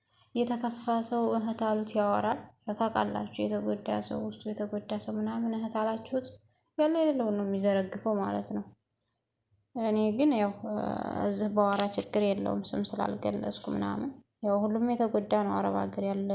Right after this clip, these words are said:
ሴት ሁሉም ብሩን የተበላ ነው። ሁሉም ብሩን ብቻ ሳይሆን ጉልበቱን፣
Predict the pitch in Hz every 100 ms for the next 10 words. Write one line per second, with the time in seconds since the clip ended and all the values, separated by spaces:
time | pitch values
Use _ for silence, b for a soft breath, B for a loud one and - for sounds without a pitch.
0 | 196 - 240 - - - - - _ _
1 | _ _ _ _ _ _ 220 214 214 208
2 | 208 240 226 214 214 220 208 202 202 202
3 | 214 226 - _ _ _ _ _ _ _
4 | _ _ _ - 226 226 214 214 220 233
5 | 220 - - 214 214 214 220 247 - _
6 | _ _ 233 214 214 214 226